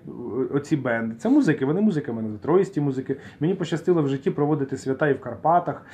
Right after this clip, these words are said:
і, і в Закарпатті, от в тому регіоні, де є величезні, вони по триста, чотириста людей,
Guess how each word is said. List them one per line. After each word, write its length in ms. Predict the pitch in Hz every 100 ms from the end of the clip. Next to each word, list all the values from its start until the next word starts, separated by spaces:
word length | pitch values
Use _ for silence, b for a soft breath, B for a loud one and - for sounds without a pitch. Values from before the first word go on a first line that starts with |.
| B B
і, 40 | 127 127 123 113 113 120
і 80 |
в 40 | 131
Закарпатті, 800 | 139 135 135 - 151 180 175 135
от 100 | 131
в 120 | -
тому 240 | 156 147
регіоні, 480 | 135 131 139 202 185
де 160 | 131 135
є 160 | 127 120
величезні, 640 | 127 135 135 160 165 135 135
вони 200 | 127 123
по 120 | 135
триста, 420 | 127 139 139 143
чотириста 540 | 131 135 147 147 151
людей, 560 | 147 139 123 135 131 123